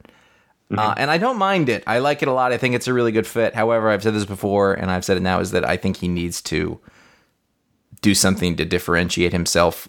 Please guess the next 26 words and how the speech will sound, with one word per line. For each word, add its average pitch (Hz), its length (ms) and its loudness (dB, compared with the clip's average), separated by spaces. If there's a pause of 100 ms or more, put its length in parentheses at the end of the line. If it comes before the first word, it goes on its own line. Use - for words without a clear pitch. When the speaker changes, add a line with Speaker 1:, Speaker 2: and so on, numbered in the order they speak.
Speaker 2:
from 87 280 -2
just 87 360 -2
a, 90 200 -2 (180)
a 90 180 0
Mazzucchelli, 85 680 -2 (260)
uh, 82 320 -2
copycat. - 580 -8 (680)
Speaker 1:
Yeah, 202 300 0
I 165 60 0
mean, 175 120 0
he's, 180 220 -2 (200)
he's, 190 220 -2
he's, 180 360 -2 (500)
he's 170 160 -2
maybe 160 320 2
drawn 113 260 0
less 98 200 0
than 87 140 -2
ten 85 240 -2
comics 76 360 0
professionally. 76 580 -2
So, 87 280 -2
Speaker 2:
I 151 60 0
Speaker 1:
like, 156 60 2
Speaker 2:
know 240 140 0
that. 107 320 -4